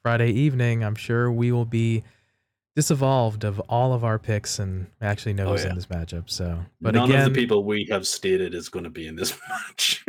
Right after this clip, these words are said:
Speaker 1: Like we mentioned, this is being recorded before Dynamite, so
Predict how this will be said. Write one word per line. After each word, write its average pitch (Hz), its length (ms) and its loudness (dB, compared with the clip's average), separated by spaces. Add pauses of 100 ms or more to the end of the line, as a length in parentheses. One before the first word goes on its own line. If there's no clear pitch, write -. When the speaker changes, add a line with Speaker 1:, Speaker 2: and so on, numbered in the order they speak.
(140)
Speaker 1:
Like 117 200 0
we 123 120 2
mentioned, 131 460 0
this - 160 -6
is 104 160 -6
being 113 420 -2
recorded 117 600 -2
before 139 420 -2
Dynamite, 131 680 -2
so 87 520 -4